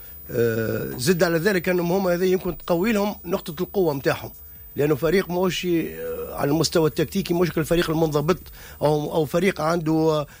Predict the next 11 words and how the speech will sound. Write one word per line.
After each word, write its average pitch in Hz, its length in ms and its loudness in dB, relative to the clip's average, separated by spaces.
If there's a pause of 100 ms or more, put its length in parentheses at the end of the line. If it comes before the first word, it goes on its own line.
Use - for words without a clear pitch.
(240)
ان 156 60 0
باجاج، 147 540 0
آه، 135 840 -2
تكتيك 151 400 -2
كبير. 143 360 2 (340)
الوغ 156 260 2
وقت 165 120 -4
يبدا 196 200 2
ليبيري 185 580 2 (260)
يزيد 214 280 -2
يقوي 269 540 0